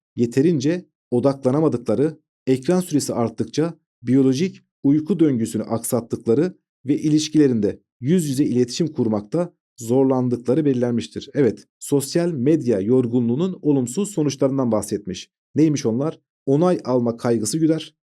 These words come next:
kendilerini yalnız hissederler, odaklanamazlar, biyolojik uyku döngüsü aksar, yüz yüze iletişim kurmakta zorlanır. Evet, devam edelim. Araştırmanın dikkat çeken bir diğer bulgusu ise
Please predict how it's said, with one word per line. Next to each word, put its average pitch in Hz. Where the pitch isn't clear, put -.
kendilerini 135
yalnız 131
hissederler, 151
odaklanamazlar, 135
biyolojik 135
uyku 139
döngüsü 110
aksar, 160
yüz 156
yüze 117
iletişim 117
kurmakta 147
zorlanır. 107
Evet, 101
devam 156
edelim. 95
Araştırmanın 156
dikkat 156
çeken 117
bir 160
diğer 156
bulgusu 123
ise 160